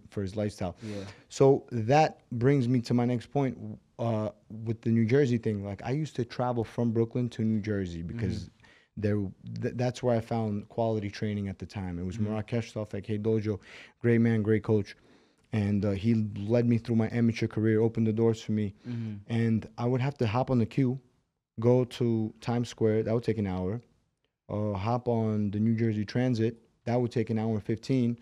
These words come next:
Speaker 2: Yeah.
Speaker 1: Get off the side of the highway in, in God knows where in New Jersey.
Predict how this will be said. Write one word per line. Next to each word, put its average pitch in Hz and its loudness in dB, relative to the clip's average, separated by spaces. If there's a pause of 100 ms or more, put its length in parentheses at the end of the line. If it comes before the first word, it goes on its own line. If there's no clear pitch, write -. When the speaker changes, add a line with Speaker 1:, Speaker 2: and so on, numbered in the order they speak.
Speaker 2:
Yeah. - -16 (180)
Speaker 1:
Get 120 4
off 160 2
the 156 0
side 143 4
of 139 6
the 127 2
highway 113 2
in, 98 -2 (480)
in 104 -4 (500)
God 123 4
knows 120 2
where 117 4
in 117 4
New 113 4
Jersey. 113 2